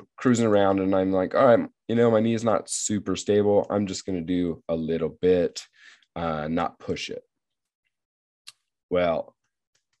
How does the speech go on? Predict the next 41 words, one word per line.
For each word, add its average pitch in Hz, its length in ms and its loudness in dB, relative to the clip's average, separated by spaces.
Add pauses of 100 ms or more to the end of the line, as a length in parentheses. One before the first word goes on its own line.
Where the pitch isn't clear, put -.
(320)
even 117 280 4
just - 420 -4 (220)
not 90 340 -4
pushing 95 380 -2
it 85 300 -4
and 82 480 -8 (500)
doing 87 400 -4 (360)
more 101 220 4
than 87 140 0
I 73 80 -8
should - 320 0
have, 82 420 -4 (520)
uh, 82 420 2 (100)
I 85 360 -2 (280)
cased - 400 -4
a 101 40 0
wake, 82 540 -4
just - 360 -12 (180)
rushed 82 540 -2
my 80 120 -2
timing. 82 480 -6
I'm, 80 320 -8 (200)
you 80 120 -10
know, 76 140 -8
coming 78 340 -10
in, 90 160 -4
the 76 80 -6
line 80 280 -6
tension 80 400 -10
wasn't 76 300 -8
great. 110 320 -2 (340)
Cased - 300 -4
the 92 80 -2
wake 87 220 0
right 90 180 2
on 87 120 -2
top 76 300 -4
of 78 60 -14
the 85 100 -6
other 80 160 -4
wake, 95 360 -2